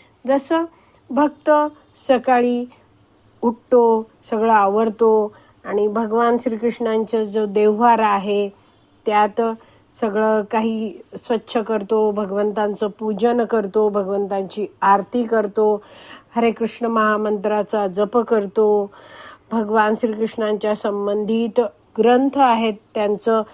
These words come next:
वाचन करतो, श्रवण करतो, घरात काही स्वयंपाक वगैरे कार्य करायचं आहे तर त्यावेळी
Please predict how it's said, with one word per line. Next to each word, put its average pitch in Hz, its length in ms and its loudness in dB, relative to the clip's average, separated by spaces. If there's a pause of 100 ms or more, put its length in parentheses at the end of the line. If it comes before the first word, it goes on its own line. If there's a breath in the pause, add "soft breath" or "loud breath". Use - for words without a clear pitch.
(200 loud breath)
वाचन 202 600 2
करतो, 214 640 0
श्रवण 214 540 2
करतो, 208 640 0 (400 loud breath)
घरात 254 440 2 (380)
काही 240 280 0
स्वयंपाक 233 720 2
वगैरे 226 500 2
कार्य 220 480 2
करायचं 208 500 -2
आहे 208 360 0 (380 loud breath)
तर 240 60 -4
त्यावेळी 226 720 0